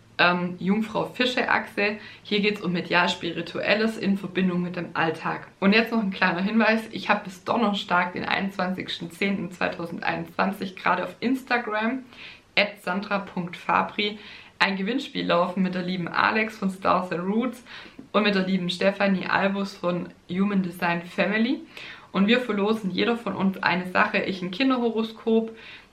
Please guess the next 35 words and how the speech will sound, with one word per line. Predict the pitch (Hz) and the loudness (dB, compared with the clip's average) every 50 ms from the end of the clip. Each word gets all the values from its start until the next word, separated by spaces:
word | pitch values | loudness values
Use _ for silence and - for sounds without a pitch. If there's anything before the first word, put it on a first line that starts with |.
| _ _ | _ _
ähm, | 170 175 175 175 175 | 2 2 2 2 -2
die | 170 - | -4 -4
Steffi | - - 196 202 - 190 190 | 2 2 2 2 2 0 -4
von | 185 - 180 185 | -2 -2 -2 0
Human | 185 185 185 180 175 175 | 0 0 0 0 -2 -2
Design | 175 - - 196 190 190 190 | -4 -2 2 2 4 4 2
ihren | - - 175 170 - | 0 -2 -2 2 2
Online-Basiskurs | - 214 226 214 196 190 190 190 185 202 - - - 226 - - - - 233 220 226 226 - - - - - - - _ _ | 4 6 6 6 6 6 4 6 6 4 4 2 -2 -8 -10 -8 0 2 2 2 2 0 -4 -12 -18 -20 -20 -20 -20 _ _
und | - 190 185 180 | 0 2 2 2
die | 175 - | 2 4
Alex, | - - - 208 202 196 196 - - - - - | 4 4 4 4 0 -2 -4 -8 -14 -20 -10 -4
ähm, | - 175 180 180 180 175 175 175 | 0 0 2 2 2 0 -2 -2
von | - - - 180 180 | -4 -4 -4 -4 -4
Stars | - - 180 185 190 190 - - | 0 4 6 6 6 4 2 -2
and | 165 170 170 | -4 -4 -2
Roots | 185 196 226 220 - - - - - - - - _ _ | 0 0 0 -2 -4 -8 -14 -20 -20 -20 -20 -20 _ _
verlost | - - 190 185 190 208 226 226 220 - | -6 -2 0 4 6 6 6 4 4 0
sogar | 202 185 175 170 165 | -2 0 2 2 2
ein | 165 165 - | 0 -2 -4
Partnerhoroskop. | - - - - - 262 233 226 233 220 208 208 202 - - - - 214 208 208 - | -6 -6 -6 -2 0 2 4 4 4 4 2 0 -4 -6 -4 0 2 2 2 2 -2
Das | 196 196 190 | -6 -4 -4
ist | 190 196 | -4 -4
auch | - - - 196 190 - | -2 0 0 -2 0 0
ganz | 196 196 196 196 | 0 0 2 0
arg | 190 180 185 185 | -2 -4 -4 -6
schön. | - - 208 202 202 196 196 - - - - - - - _ _ _ | -4 -2 0 0 0 0 -2 -6 -14 -18 -18 -20 -20 -20 _ _ _
Und | - 196 196 190 | 4 6 6 8
wenn | 196 196 202 | 6 4 4
du | 247 269 | 4 2
sagst, | 269 - 214 220 220 - - - | 2 4 2 2 2 0 -4 0
„Cool, | - 226 220 | 0 0 2
ich | 208 196 - | 2 0 0
will | 185 | 0
da | 180 175 | 2 2
mitmachen“ | 196 247 262 - - 233 226 240 - - 254 262 262 254 | 2 2 0 0 2 2 2 2 2 -2 -4 -4 -6 -6